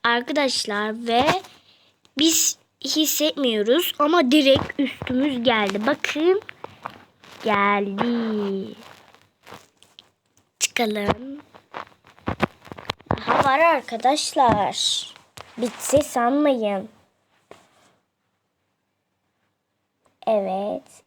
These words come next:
Öbür. Dreator. Dre. Dre.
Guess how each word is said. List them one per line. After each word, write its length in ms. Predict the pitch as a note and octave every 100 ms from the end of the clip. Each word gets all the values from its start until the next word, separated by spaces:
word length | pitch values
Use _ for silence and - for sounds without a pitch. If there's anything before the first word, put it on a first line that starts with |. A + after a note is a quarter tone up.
| -
Öbür. 680 | A3+ A#3 A3+ A#3+ D4+ - - _ _ _ - - C4+
Dreator. 1200 | C4+ C4+ C#4 C#4+ C4+ C4 B3+ - B3+ A#3+ B3+ D4+ - _ _ _ _ - - _ _ _ _ _ -
Dre. 920 | C4 A#3 A3+ A3+ A3+ A3 A3+ B3 C4 C4 - _ _ _ _ _ _ _ _ _ _ _ _ _ _ _ _ _ _ _ _ _ _ _ _ _ _ _ B3
Dre. 760 | A#3+ A#3 A3+ A3 A3 A#3 C4+